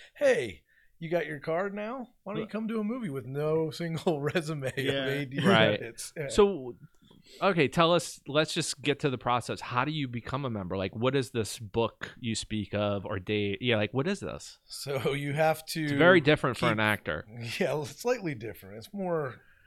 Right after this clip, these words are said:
Speaker 1: paperwork, um, process. So you have to keep all your call sheets,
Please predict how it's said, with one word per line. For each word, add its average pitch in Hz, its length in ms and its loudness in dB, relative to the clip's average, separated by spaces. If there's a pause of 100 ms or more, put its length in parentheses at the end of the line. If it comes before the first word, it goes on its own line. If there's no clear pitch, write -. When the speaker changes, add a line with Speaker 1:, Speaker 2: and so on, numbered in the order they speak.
(140)
Speaker 1:
paperwork, 113 680 -8 (560)
um, 92 540 -14 (840)
process. 101 500 -8
So 123 80 -12
you 131 120 -10
have 123 80 -12
to - 60 -20
keep 131 240 -12
all 143 180 -4
your 170 100 -4
call 165 240 -6
sheets, - 420 -16